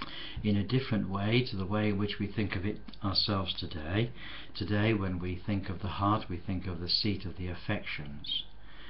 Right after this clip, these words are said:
The heart is where you love, and the bowels is where you <laughs> is where you eat your food and process the food. But in the ancient world, they didn't think like that.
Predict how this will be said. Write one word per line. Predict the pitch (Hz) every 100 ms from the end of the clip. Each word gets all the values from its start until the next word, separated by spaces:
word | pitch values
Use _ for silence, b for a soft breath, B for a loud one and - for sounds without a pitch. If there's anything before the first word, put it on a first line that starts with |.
| B B B
The | 92
heart | - 101 95 104
is | 95
where | 92
you | 92 104
love, | 110 101 87 - - - - - - - B B B B -
and | 87
the | 87
bowels | 101 98 92 90 - - B B B B -
is | 101 - 92
where | 92
you | 90 90 90 85 - - -
<laughs> | 113 - - - - - - - - - - -
is | 98 95
where | 95 98 98
you | 98 104
eat | 104 110
your | 101 98
food | - 104 101 92
and | 90
process | - 104 101 98 90 -
the | 87
food. | - 92 87 85 - - B B B B B B -
But | 110 - - -
in | 127 123 117
the | 117 117 120
ancient | 117 117 113 107 101
world, | 98 98 98 95 - - - - - - - - - -
they | 98
didn't | 95 92 -
think | 98 85
like | 82 80
that. | 78 78 76 -